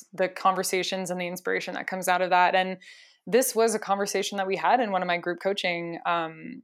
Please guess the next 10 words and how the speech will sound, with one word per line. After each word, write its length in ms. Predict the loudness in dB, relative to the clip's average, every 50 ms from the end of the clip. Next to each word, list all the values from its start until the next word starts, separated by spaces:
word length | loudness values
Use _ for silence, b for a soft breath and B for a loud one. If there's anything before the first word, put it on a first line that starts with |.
| -12
groups. 460 | -6 -2 -2 -2 -2 -2 -2 -2 -2 -2
It's 220 | -2 -2 0 0
a 80 | 0 0
group 320 | 0 0 0 0 2 4
of 180 | 4 4 2 0
freelance 760 | -6 -14 -14 -12 -6 -2 -2 -2 0 0 -2 -2 -4 -4 -2
or 280 | -2 0 0 0 0
small 260 | -2 -4 -2 -2 -2 -2
business 360 | -2 -2 -4 -4 -4 -4 -4
owners, 460 | -4 -4 -4 -4 -6 -4 -6 -6 -8